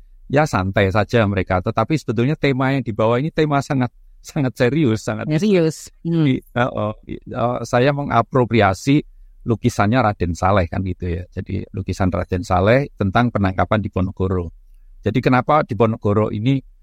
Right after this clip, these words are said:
Speaker 1: eh, ditangkap dan melakukan perlawanan selama lima tahun? Ini perang yang sangat menghabiskan biaya Belanda kan gitu. Jadi Belanda berupaya bagaimana dia, eh, menangkap, eh,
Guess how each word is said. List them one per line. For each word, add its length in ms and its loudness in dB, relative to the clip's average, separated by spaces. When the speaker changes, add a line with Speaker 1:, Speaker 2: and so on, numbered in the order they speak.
Speaker 1:
eh, 80 -6
ditangkap 640 0
dan 160 0
melakukan 480 -2
perlawanan 640 2
selama 400 0
lima 240 -2
tahun? 320 0
Ini 240 -2
perang 400 0
yang 240 0
sangat 400 -2
menghabiskan 640 -2
biaya 320 2
Belanda 400 2
kan 160 -2
gitu. 240 -6
Jadi 180 -4
Belanda 400 0
berupaya 460 0
bagaimana 480 0
dia, 260 2
eh, 300 -4
menangkap, 480 2
eh, 460 -6